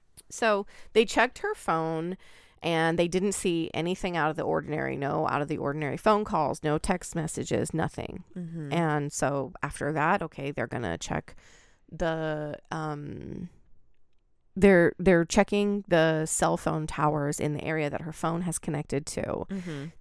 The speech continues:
Speaker 1: And it's pinging. That's such an interesting word 'cause it's gonna be used a bit.
Speaker 2: Mm-hmm.
Speaker 1: It's pinging off of cell phone towers all the way towards Arizona.
Speaker 2: Oh, okay.
Speaker 1: And so,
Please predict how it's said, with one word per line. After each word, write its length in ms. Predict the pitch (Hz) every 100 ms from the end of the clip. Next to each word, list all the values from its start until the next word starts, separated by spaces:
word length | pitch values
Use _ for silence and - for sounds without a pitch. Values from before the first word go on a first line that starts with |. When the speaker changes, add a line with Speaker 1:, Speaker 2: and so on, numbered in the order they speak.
| - -
Speaker 1:
And 520 | 165 160 165 147 143 - _ - - - _ _
it's 220 | 208 190 -
pinging. 800 | - 240 247 233 202 185 185 190 _
That's 220 | - - -
such 160 | -
an 80 | 180
interesting 500 | 143 - - - 156
word 220 | 170 -
'cause 160 | - 165
it's 100 | -
gonna 140 | 165 156
be 80 |
used 360 | 151 165 175 -
a 40 |
bit. 280 | - - - - -
Speaker 2:
Mm-hmm. 160 | 170 190
Speaker 1:
It's 140 | -
pinging 500 | - - 262 285 294
off 220 | 226 208
of 100 | 202
cell 220 | 208 175 156
phone 240 | 190 208
towers 540 | - 226 220 233 226 - -
all 280 | 175 240
the 100 | 370 320
way 560 | 190 170 175 196 214 - _ _ _ _
towards 800 | - 190 185 185 180 175 - - _ _ - - _ -
Arizona. 760 | 185 170 165 160 139 - - - - - -
Speaker 2:
Oh, 360 | 202 196 - -
okay. 380 | 143 - - 165 190 - - -
Speaker 1:
And 600 | 208 190 180 180 175 - -
so, 520 | - 185 175 160